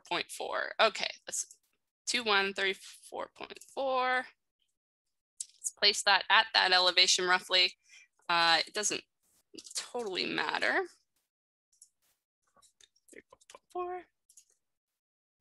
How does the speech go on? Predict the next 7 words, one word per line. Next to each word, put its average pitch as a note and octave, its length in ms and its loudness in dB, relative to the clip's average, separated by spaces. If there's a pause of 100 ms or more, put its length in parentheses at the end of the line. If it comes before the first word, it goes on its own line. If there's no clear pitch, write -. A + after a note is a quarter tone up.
(280)
Identifier, G3+ 760 6
this G#3+ 200 4
is G#3+ 100 0
going G3 380 2
to F#3+ 120 0
be, F3+ 480 4 (120)
uh, D#3+ 380 2